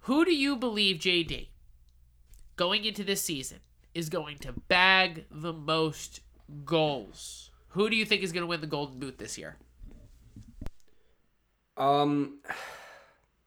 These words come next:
Speaker 2: I truly, I'm not gonna take this as being biased. I think it's gonna be Salah. Just, I, I'm just going off of recent seasons. I, <laughs> I mean, he, he's won it, what,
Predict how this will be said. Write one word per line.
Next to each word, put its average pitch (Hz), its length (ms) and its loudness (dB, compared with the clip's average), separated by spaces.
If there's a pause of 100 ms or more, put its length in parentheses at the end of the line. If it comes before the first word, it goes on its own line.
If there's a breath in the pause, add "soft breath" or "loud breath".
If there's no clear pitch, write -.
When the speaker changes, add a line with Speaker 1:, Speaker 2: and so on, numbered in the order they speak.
(300)
Speaker 2:
I 156 60 4
truly, 262 600 -2 (300)
I'm 151 180 2
not 185 200 2
gonna 240 140 -2
take 208 320 0
this 190 200 0
as 117 140 -6
being 131 580 0
biased. 160 520 0 (340 soft breath)
I 143 140 6
think 185 120 4
it's 185 120 -4
gonna 208 100 2
be 175 80 2
Salah. 147 480 0 (480)
Just, 147 360 0 (340 loud breath)
I, 143 80 6
I'm 160 180 2
just 170 220 0
going 196 300 6
off 165 300 2
of 147 300 -2 (140)
recent 131 500 -4
seasons. 220 680 -2 (100)
I, 143 420 4 (100)
<laughs> - 120 -14
I 147 80 0
mean, 143 240 4
he, 135 260 -4 (100)
he's 143 220 -4
won 180 180 4
it, 147 200 0
what, 135 320 4